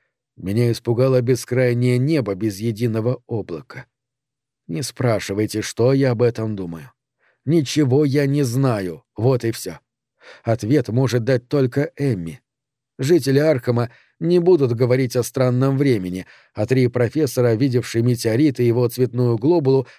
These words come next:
давно умерли. В сердцевине камня были и другие глобулы. Одна из них, очевидно, впитала в себя соки земли и исчезла, а вторую не успели вовремя обнаружить.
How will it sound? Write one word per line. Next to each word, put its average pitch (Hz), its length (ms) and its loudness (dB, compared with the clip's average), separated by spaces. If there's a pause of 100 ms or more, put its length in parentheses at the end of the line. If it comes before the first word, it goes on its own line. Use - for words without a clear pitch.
давно 147 520 0
умерли. 76 520 -4 (560)
В - 60 -14
сердцевине 123 640 0
камня 147 380 0
были 135 240 2
и 139 80 2
другие 156 420 2
глобулы. 85 440 -6 (460)
Одна 123 300 0
из 113 140 0
них, 120 180 -2
очевидно, 120 520 -2 (240)
впитала 123 560 0
в 117 60 -10
себя 120 260 0
соки 123 340 0
земли 127 440 2
и 131 60 -2
исчезла, 110 500 -2 (220)
а 107 100 -2
вторую 147 460 2 (180)
не 147 140 0
успели 127 420 2
вовремя 123 520 2
обнаружить. 147 640 -2